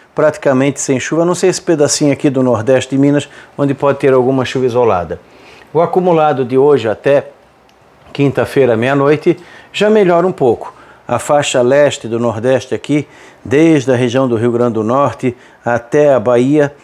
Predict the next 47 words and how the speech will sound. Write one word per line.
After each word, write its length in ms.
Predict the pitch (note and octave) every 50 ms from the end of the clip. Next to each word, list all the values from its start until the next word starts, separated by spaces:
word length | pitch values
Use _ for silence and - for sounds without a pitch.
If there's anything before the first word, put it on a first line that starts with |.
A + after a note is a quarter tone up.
| _ _ -
até 100 | - C3+
o 80 | C3+
sul 160 | B2 - -
da 140 | B2+ C#3 C3+
Bahia, 260 | A2+ C3 C3+ D3 D#3
vamos 240 | D#3 D#3 F3+ F3+ E3+
ter 200 | F3 - D#3+ D#3+
aqui 260 | D#3 C3+ - D#3 D3+
algumas 340 | D3 B2+ A#2+ C3 C#3+ C#3+ -
pancadas 480 | - - D3 C#3+ - C#3 C#3 C3+ C#3+ C3+
de 120 | C#3+ C#3+
chuva. 400 | - - A#2 G#2+ F#2 F#2 F2+ - - - - - -
Especialmente 800 | - - - F3 F#3+ F3+ F#3 - F#3+ F3 D#3+ E3 E3+ D#3+ - D#3
aqui 300 | C3 - - D3 D3+ D3+
na 120 | C#3+ C#3
região 400 | C3 B2 C3 B2+ G#2+ B2+ C3+ C3+
do 180 | B2+ B2 A#2 A2+
leste 380 | A2+ B2 C3 B2+ B2 - - A2+
do 20 |
Recife, 720 | A2+ A2+ G#2 - - - C3+ C#3 C#3+ - - - C3+ B2 - - - - - - - -
a 60 | G#2
área 240 | A2+ A#2+ B2 A#2 A2+
aqui 200 | G#2+ - - B2
de 100 | G#2+ G2+
Sergipe, 800 | - - - A2 G2+ F#2+ E2 F#2+ A2+ C3+ C3+ C3+ - C3 C3 - - - - - - - -
onde 240 | A2+ B2 A#2+ A#2+ A#2
pode 320 | - B2 B2 B2 G#2+ G#2+
ter 180 | - - C3 A#2+
alguma 340 | A#2 G#2 G#2+ A#2+ A#2+ A#2
chuva 280 | A2 - - A#2 A#2 G#2
forte 500 | - - A#2+ A#2+ A#2+ A#2 - - B2 A#2+ - - - _ -
nesses 320 | A#2+ A#2+ A2+ - - A2 G2+
dois 300 | A2 A#2+ B2 B2 A2+ A2+
estados. 540 | G#2+ - - G#2+ G2+ F#2+ F2 - - - - _ _ _ _ _ - - -
Tanto 300 | - B2+ B2+ B2+ - A#2
ali, 240 | G#2 G#2+ A#2+ A#2+ A2+
aqui 240 | G#2 G2+ - - A#2+
na 100 | A#2 A2+
região, 440 | G#2 A2 G#2+ F#2+ A#2 A#2 A#2 A2 - - - - - - - -
eh, 140 | G2 G2+ F#2
de 140 | F#2 G#2+
Maceió, 560 | G#2+ A2+ A2+ A2 - - C3+ B2 A#2+ A#2+ B2+ B2+
quanto 280 | - C3+ C3 - C#3
na 120 | A#2+ B2 A#2+
região 360 | A#2 A#2+ A2+ G#2 A#2+ A#2+ A#2
de 120 | A2 A#2
Recife. 560 | G2+ B2 B2 - - - G2+ F2 - - -